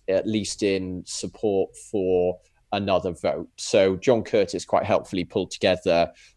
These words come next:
all the data he could find on, um,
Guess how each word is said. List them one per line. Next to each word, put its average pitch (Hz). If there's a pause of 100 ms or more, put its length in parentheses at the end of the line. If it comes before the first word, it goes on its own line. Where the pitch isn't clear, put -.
all 101
the 90
data 92
he 90
could -
find 85
on, 85 (320)
um, 82